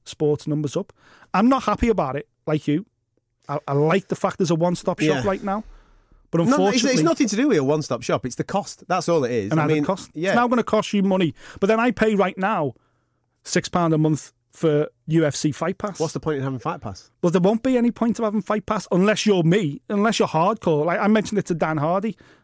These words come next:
Speaker 1: <laughs> the other day, and Dan was like, "I'd be devastated if Fight Pass goes." Yeah, because Dan is an analyst. Dan gets paid to watch and report and to live report on U F C. So,
Speaker 2: He
Speaker 1: as
Speaker 2: can
Speaker 1: you can
Speaker 2: go through the
Speaker 1: imagine,
Speaker 2: archive of
Speaker 1: he's
Speaker 2: fights.
Speaker 1: on Fight Pass. Fucking Dan must probably do six, seven hours of Fight Pass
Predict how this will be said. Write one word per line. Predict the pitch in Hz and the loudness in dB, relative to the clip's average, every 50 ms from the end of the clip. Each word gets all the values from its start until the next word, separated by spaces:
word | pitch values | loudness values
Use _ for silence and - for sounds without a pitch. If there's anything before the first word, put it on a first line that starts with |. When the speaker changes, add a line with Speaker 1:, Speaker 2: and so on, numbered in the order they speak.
| _ _ - | _ _ -10
Speaker 1:
<laughs> | 127 120 - - - _ _ _ | -10 -10 -10 -16 -20 _ _ _
the | 175 | 0
other | 170 170 | 2 2
day, | 147 - - - 202 190 185 147 - - - - - - _ | 0 -2 -2 -2 0 2 0 0 -2 -8 -20 -20 -20 -6 _
and | 185 185 156 | 0 2 2
Dan | 202 180 190 190 | 2 2 4 2
was | 185 165 | 2 2
like, | 196 165 156 - _ _ _ _ - | 2 0 0 -4 _ _ _ _ -2
"I'd | 170 | -2
be | 170 | 0
devastated | 151 180 175 175 - - 226 214 - 185 | 2 2 2 2 2 2 0 0 2 -2
if | 151 | 0
Fight | - 165 175 185 | 0 0 -2 0
Pass | - 226 214 - | -2 -4 -4 0
goes." | - 208 165 147 131 - - | 0 0 2 2 -2 -2 0
Yeah, | - 247 254 - | 0 0 0 0
because | - 202 - 202 185 160 | -2 -2 0 0 -2 0
Dan | - 202 202 247 262 175 - - - _ _ _ _ _ | 0 -2 0 0 0 0 -2 -6 -12 _ _ _ _ _
is | - 190 175 | 0 2 2
an | 185 175 | 4 2
analyst. | 165 160 208 254 277 277 233 - - - - _ _ _ _ _ _ _ _ _ _ _ | 2 2 2 2 2 2 0 -2 -8 -12 -14 _ _ _ _ _ _ _ _ _ _ _
Dan | 190 202 247 262 247 | 0 2 2 2 0
gets | - 180 214 214 - - | 0 0 -2 -2 -2 -2
paid | - - 170 196 226 220 170 | -2 0 2 4 4 2 2
to | - - | 0 0
watch | 170 165 175 170 - - - - | 0 2 0 0 -2 -6 -6 -2
and | 190 165 | 0 2
report | 160 160 - - 180 180 185 190 175 - - | 2 0 2 0 0 2 2 0 -2 -2 -4
and | 160 147 - | -4 0 0
to | 160 | 2
live | 151 160 170 170 170 185 180 | 2 2 2 2 0 -2 -2
report | 196 196 - 165 165 | -2 -4 -4 -4 -4
on | 175 160 | -2 0
U | 165 165 156 | 2 2 0
F | 147 | 0
C. | - - 226 240 | 0 -2 -2 -2
So, | - - 208 175 - - - - - | 0 0 0 0 0 -4 -16 -4 -2
Speaker 2:
He | 139 143 | 0 2
Speaker 1:
as | |
Speaker 2:
can | 240 | 2
Speaker 1:
you | 247 135 | 2 2
can | 139 | 2
Speaker 2:
go | |
through | |
the | 233 208 - - 135 139 135 | 2 2 2 2 2 2 2
Speaker 1:
imagine, | |
Speaker 2:
archive | 131 127 - - 123 113 113 101 | 2 0 0 -2 -4 -4 -4 -2
of | 104 | 2
Speaker 1:
he's | 262 285 302 311 254 | 4 4 4 4 4
Speaker 2:
fights. | |
Speaker 1:
on | 269 240 202 | 2 2 0
Fight | - - 208 185 202 190 | 0 0 0 0 0 0
Pass. | - 196 151 127 - | -2 -2 -2 -2 -4
Fucking | - - 156 139 - 151 139 139 | -2 -2 -2 0 0 0 0 2
Dan | 127 165 175 185 - 156 | 0 0 0 2 2 2
must | 175 156 - | 0 0 0
probably | - 175 151 156 | -2 0 0 2
do | 131 156 143 | 2 2 0
six, | 139 - - 165 - - | 0 0 -2 -2 -2 -2
seven | - 175 151 147 156 | -4 -4 -2 -2 -2
hours | 147 156 151 127 | -2 -2 -2 -4
of | 139 | -4
Fight | - - 139 156 | -6 -4 -6 -6
Pass | - - 151 139 | -6 -8 -12 -12